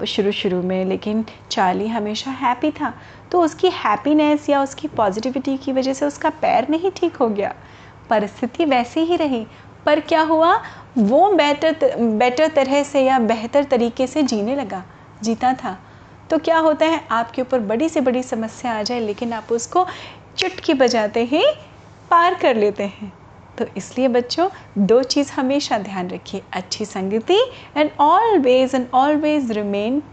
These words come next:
positive। आप में से mostly सारे बच्चे पॉजिटिव रहते हैं, पर ये खासियत, ये काबिलियत कभी मत छोड़िएगा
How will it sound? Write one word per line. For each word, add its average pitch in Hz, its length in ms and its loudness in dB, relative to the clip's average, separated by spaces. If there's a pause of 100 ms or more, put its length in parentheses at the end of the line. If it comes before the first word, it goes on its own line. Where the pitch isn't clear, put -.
positive। 208 440 -2 (960)
आप 233 360 0
में 269 120 2
से 320 320 -2 (380)
mostly 339 400 4
सारे 247 320 2
बच्चे 233 280 0
पॉजिटिव 202 460 -2
रहते 202 280 -10
हैं, 269 180 -4
पर 254 400 0 (440)
ये 214 320 2
खासियत, 277 640 -2 (280)
ये 240 340 2
काबिलियत 214 720 -2 (220)
कभी 269 260 4
मत 233 240 0
छोड़िएगा 180 520 -8